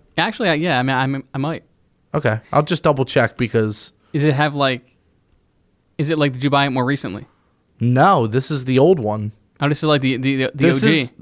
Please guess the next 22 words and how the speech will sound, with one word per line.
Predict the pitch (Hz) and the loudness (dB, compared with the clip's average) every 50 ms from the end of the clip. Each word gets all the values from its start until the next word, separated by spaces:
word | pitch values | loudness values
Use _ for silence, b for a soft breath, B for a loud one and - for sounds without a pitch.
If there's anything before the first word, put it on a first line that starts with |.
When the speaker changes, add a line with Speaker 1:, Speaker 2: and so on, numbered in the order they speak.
| 107 127 | -8 -2
Speaker 2:
yeah, | 127 139 139 131 123 | 2 4 6 6 6
this | 117 131 156 156 - | 4 4 2 0 2
one | - 202 190 170 151 | 2 2 4 4 2
probably, | - - - - 135 151 170 202 202 180 127 123 117 120 120 120 117 117 117 - b b b b b b b b b | 0 -2 0 0 2 4 2 2 2 -2 -4 -4 -2 -2 -2 -2 -2 -4 -6 -10 b b b b b b b b b
if | 147 135 | 2 4
I | 147 143 | 4 4
still | 135 - - - - 180 175 | 2 0 -2 2 4 4 4
have | 196 202 202 190 | 6 4 4 2
it | 202 | 2
in | 190 170 | 2 2
my | 160 151 143 | 4 2 2
basement, | 135 123 131 139 127 - - 113 107 | 4 4 2 2 2 0 -2 -2 -2
which | 104 - | 0 0
I'm | 117 113 | -2 0
pretty | - - 156 143 143 | 0 0 0 0 0
sure | 131 - - 135 127 120 | -2 -2 0 2 4 4
I | 117 113 | 4 2
do, | 110 120 113 107 107 | 2 0 0 0 0
it's | 110 - - _ - - - - - - - - b b b b b b b b b b b _ _ _ _ _ _ _ _ _ _ _ _ _ - | -2 -4 -8 _ -12 -12 -10 -10 -10 -12 -14 -18 b b b b b b b b b b b _ _ _ _ _ _ _ _ _ _ _ _ _ -8
when | - 123 180 247 | -6 -4 -4 -4
I | - 269 | -4 -6
was | 269 262 247 - - - - | -6 -6 -8 -10 -12 -16 -20